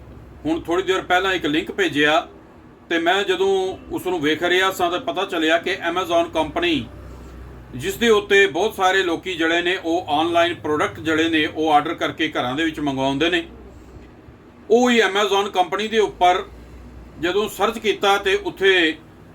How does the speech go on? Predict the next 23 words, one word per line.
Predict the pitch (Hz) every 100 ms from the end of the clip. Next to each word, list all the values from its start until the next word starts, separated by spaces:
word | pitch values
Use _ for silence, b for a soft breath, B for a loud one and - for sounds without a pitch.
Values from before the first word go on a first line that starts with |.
| - - -
ਸਾਡੇ | - 170 170 202
ਗੁਰਬਾਣੀ | 165 165 160 175 202
ਦੇ | 190 190 190 - 147
ਨਿਤਨੇਮ | 160 170 165 170 190
ਦੇ | 185 180
ਗੁਟਕਾ | 170 165 190
ਸਾਹਿਬ, | 185 170 175 180 - - - -
ਸੁਖਮਣੀ | - 190 185 202
ਸਾਹਿਬ | - 180 185
ਦੇ | 190
ਗੁਟਕਾ | 165 - 190
ਸਾਹਿਬ | 185 175 185 190 - - - - - 190
ਅਤੇ | 208 202
ਸੰਚੀਆਂ | - 196 202 233 233
ਜਿਹੜੀਆਂ | 202 202 202
ਨੇ | 214
ਉਹ | 220 202 220
ਆਨਲਾਈਨ | 175 170 208 208 185 190 190
ਸੇਲ | 175 165
ਕੀਤੀਆਂ | 156 156 156
ਜਾ | 147 139
ਰਹੀਆਂ | 135 135 123
ਨੇ। | 101